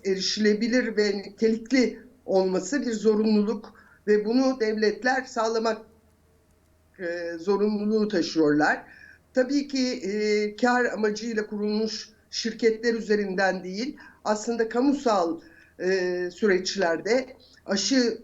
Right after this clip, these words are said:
üretme ve geliştirme çalışmalarının yürümesi ve herkese, e, aşının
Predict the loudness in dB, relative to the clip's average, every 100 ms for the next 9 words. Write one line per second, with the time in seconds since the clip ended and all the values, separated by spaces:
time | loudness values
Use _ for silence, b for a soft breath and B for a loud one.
0 | -8 -2 -2 0 0 0 -2 -6 -6 -2
1 | 2 2 0 -4 -4 -4 0 0 0 0
2 | 0 0 2 2 2 0 0 -4 B 2
3 | 2 2 -2 0 0 0 B B B B
4 | 0 0 0 -4 -4 -8 -10 -12 _ -2
5 | 0 2 4 4 0